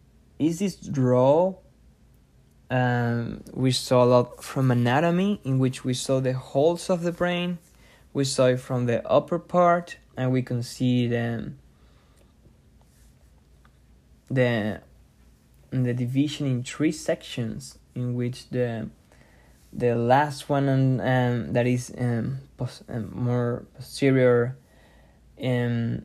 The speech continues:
used to have, um, the cerebellum and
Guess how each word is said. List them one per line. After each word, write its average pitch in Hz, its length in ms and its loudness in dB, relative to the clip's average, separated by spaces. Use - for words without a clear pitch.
used 127 400 -4
to 131 100 -2
have, 120 680 0
um, 123 640 -6
the 127 280 -2
cerebellum 147 1400 0
and 120 920 -4